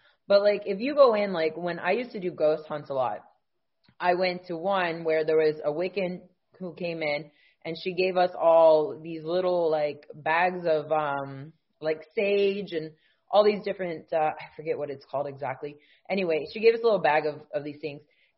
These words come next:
and, like, it had a poem on it. And, like, so I took that poem and modified it, like, basically, like, "Hey, I'm here to just learn about you.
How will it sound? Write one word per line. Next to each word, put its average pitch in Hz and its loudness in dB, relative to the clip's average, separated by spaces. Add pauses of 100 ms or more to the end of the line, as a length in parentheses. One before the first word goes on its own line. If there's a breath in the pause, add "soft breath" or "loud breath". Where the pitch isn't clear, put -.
(120)
and, 175 -2
like, 165 0
it - -4
had 190 0
a 170 0
poem 262 0
on 151 -2
it. 147 -8
And, 160 -6
like, 156 -4
so 170 -2
I 208 4
took 214 -4
that 165 -2
poem 170 -4
and 151 -10
modified 160 2
it, 143 -2
like, 151 0
basically, 165 -2
like, 151 0
"Hey, 175 2
I'm 160 -4
here 180 -2
to 170 -8
just 156 -4
learn 185 -2
about 151 2
you. 151 -4